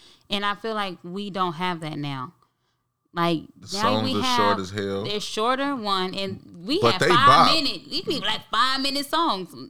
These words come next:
Speaker 2: Yeah,
Speaker 1: back
Speaker 2: but the
Speaker 1: then.
Speaker 2: songs bop. The only, the, the
Speaker 1: But R and B
Speaker 2: unfortunate
Speaker 1: is not
Speaker 2: part.
Speaker 1: a bop, though.
Speaker 2: Yeah, right.
Speaker 1: That
Speaker 2: And that's what I'm about to say. That's the
Speaker 1: <laughs>
Speaker 2: unfortunate part. Like, everything is up tempo. Unfortunately, a lot of these people are just
Speaker 1: And then
Speaker 2: druggies.
Speaker 1: they're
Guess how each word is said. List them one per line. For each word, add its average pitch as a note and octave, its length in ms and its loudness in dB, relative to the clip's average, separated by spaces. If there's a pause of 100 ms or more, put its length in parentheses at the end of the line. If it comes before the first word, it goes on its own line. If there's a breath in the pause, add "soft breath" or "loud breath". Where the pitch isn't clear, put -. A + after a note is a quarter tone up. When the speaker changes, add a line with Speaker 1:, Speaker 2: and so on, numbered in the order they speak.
Speaker 2:
Yeah, G#2+ 160 0
Speaker 1:
back F2+ 100 -2
Speaker 2:
but E2+ 120 -8
the G#2 60 -2
Speaker 1:
then. G2+ 100 0
Speaker 2:
songs D#3+ 440 0
bop. A#2+ 400 4
The G2+ 80 -4
only, D3+ 240 -4
the, G#2+ 200 -6
the F#3 160 -6
Speaker 1:
But - 220 0
R A#3+ 200 4
and B3 80 -2
B C4 140 -4
Speaker 2:
unfortunate - 20 4
Speaker 1:
is C4+ 60 0
not B3 180 2
Speaker 2:
part. G3 100 0
Speaker 1:
a E3 40 -10
bop, F#3 280 -2 (340 soft breath)
though. C#3+ 280 -10 (260)
Speaker 2:
Yeah, B2 320 -6 (200)
right. G#2 260 0
Speaker 1:
That A3+ 160 0
Speaker 2:
And A#2+ 100 2
that's C#3 160 2
what - 100 0
I'm C3 60 8
about - 160 4
to - 60 2
say. - 100 4
That's A#2 160 2
the B2 60 2
Speaker 1:
<laughs> - 20 4
Speaker 2:
unfortunate G#2+ 520 -4
part. F#2+ 140 -2
Like, E2+ 140 -4
everything A2 480 -4
is F2+ 100 -10
up F#2 220 -6
tempo. A2 600 -4 (840 soft breath)
Unfortunately, G2+ 680 -6
a F#2 40 -4
lot F#2+ 220 2
of F2 60 -4
these E2+ 160 -8
people D#2+ 380 -12
are - 40 -14
just - 380 -18
Speaker 1:
And B3 160 -6
then D#4+ 80 0
Speaker 2:
druggies. B3 360 8
Speaker 1:
they're C#4+ 100 0